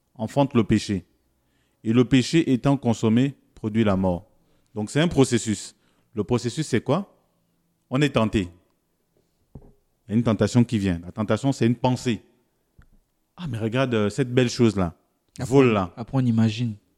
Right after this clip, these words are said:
Speaker 1: Regarde cette, cette belle femme, ce bel homme. Tu pourrais.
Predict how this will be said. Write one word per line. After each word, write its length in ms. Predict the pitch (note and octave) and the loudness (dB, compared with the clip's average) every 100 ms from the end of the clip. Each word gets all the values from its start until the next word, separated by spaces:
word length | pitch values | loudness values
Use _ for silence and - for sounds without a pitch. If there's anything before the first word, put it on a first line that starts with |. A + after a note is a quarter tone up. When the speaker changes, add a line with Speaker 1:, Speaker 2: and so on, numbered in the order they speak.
| _ _ _ _ | _ _ _ _
Speaker 1:
Regarde 320 | G#2 A#2+ D3 | -6 0 0
cette, 340 | - C#3+ - - | 2 0 0 -4
cette 220 | D3 C3 | -2 4
belle 160 | C#3 B2+ | 4 6
femme, 320 | C3 G#2 F#2 | 4 4 0
ce 180 | - C#3 | 0 2
bel 280 | C3+ C3+ | 6 6
homme. 240 | B2 G2+ E2+ - _ _ _ _ _ _ _ _ _ _ _ _ | 6 4 0 -8 _ _ _ _ _ _ _ _ _ _ _ _
Tu 160 | - E3+ | -2 -2
pourrais. 480 | - B2 G3 F3+ | 2 6 6 6